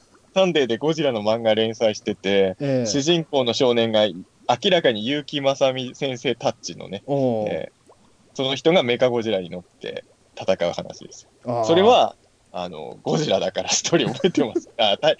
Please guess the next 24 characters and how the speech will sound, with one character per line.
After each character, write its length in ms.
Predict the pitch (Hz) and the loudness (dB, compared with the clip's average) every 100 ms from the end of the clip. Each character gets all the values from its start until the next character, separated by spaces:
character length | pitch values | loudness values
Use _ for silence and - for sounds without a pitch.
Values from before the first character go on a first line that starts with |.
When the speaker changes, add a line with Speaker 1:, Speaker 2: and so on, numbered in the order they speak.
| 277 - | -4 0
Speaker 1:
タ 100 | 156 | 0
イ 60 | |
ト 80 | 135 | 0
ル 80 | 104 | -10
覚 160 | 104 117 | -8 -8
え 40 | |
て 120 | 101 | -8
ま 120 | 87 85 | -18 -18
す 100 | - | -20
け 120 | - | -10
ど。 160 | 98 | -4
Speaker 2:
あ、 100 | 131 | -2
な 100 | 123 | -2
る 60 | 123 | -2
ほ 100 | 117 | -4
ど。 160 | 101 - | 0 0
Speaker 1:
あ 80 | 220 | 0
と 120 | 190 | 2
は 160 | 117 - | 2 0
タ 240 | - 269 | -6 -8
イ 100 | 302 | -6
ト 120 | 196 | -4
ル 80 | 156 | -4
も、 240 | 139 120 | -4 -8